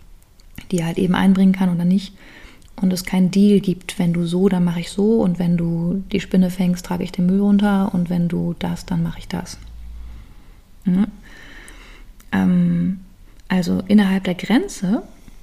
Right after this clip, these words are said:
kann ich halt eben auch erfahren und auch scheitern, ne, und sagen, ich komme hier nicht weiter, ich hätte, ich hatte ein anderes Bild von mir, das muss ich jetzt aber, kann ich gerade nicht erfüllen. Ne? Auch wenn ich das gerne anders gewollt hätte,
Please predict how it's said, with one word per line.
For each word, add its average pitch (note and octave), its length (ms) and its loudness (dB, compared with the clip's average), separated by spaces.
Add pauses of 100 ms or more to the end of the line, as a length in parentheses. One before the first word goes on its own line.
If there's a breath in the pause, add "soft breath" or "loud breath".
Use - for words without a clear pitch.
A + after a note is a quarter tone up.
(160)
kann G3 180 2
ich G3+ 160 0
halt F3+ 180 -4
eben G3 220 0
auch A3+ 200 0
erfahren G3 520 2
und F#3+ 100 0
auch F3+ 120 -4
scheitern, G3 420 0
ne, F3+ 80 2
und G3 120 2
sagen, F3+ 260 -2
ich - 80 -4
komme G#3+ 200 4
hier F#3 60 4
nicht F3+ 160 -2
weiter, A3+ 320 0
ich - 160 -6
hätte, F#3+ 320 -4
ich - 120 -6
hatte F#3+ 120 0
ein F#3+ 80 0
anderes F#3 280 2
Bild B3 240 4
von G3 220 4
mir, G#3 300 6 (540 loud breath)
das - 160 -2
muss G#3+ 160 2
ich G#3+ 100 -4
jetzt G3 160 -2
aber, F#3 220 -2
kann A3 180 4
ich G#3+ 120 0
gerade F#3 180 0
nicht F#3+ 160 0
erfüllen. F#3 560 2 (400)
Ne? G3 240 2
Auch G3 200 0
wenn F#3+ 140 4
ich F#3+ 140 2
das F#3 180 -6
gerne F#3+ 260 0
anders G3+ 240 0
gewollt F#3+ 440 -2
hätte, G#3 300 0